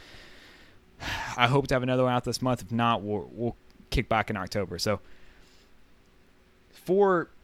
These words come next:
everyone in, in my beloved city of Louisiana, uh, Lake Charles, Louisiana, for my beloved state of Louisiana, uh, everyone that come to help, everyone that is, is currently suffering right now, people that have homes, people that don't have homes,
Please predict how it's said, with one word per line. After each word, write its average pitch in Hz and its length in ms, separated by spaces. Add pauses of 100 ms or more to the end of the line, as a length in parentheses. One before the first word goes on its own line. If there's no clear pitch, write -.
(260)
everyone 156 520 (200)
in, 123 260
in 139 140
my 131 140
beloved 139 420
city 175 520 (140)
of 131 160
Louisiana, 139 560
uh, 117 40
Lake 143 140
Charles, 131 240
Louisiana, 120 440
for 123 120
my 120 140
beloved 120 320
state 156 240
of 123 160
Louisiana, 110 600 (600)
uh, 110 240
everyone 147 340
that 117 100
come 135 180
to 117 80
help, 131 280
everyone 123 440
that 110 140
is, 101 180
is 107 260
currently 135 300
suffering 135 400
right 117 180
now, 117 320
people 139 200
that 107 80
have 135 240
homes, 135 280
people 120 160
that 104 60
don't 120 200
have 113 140
homes, 110 340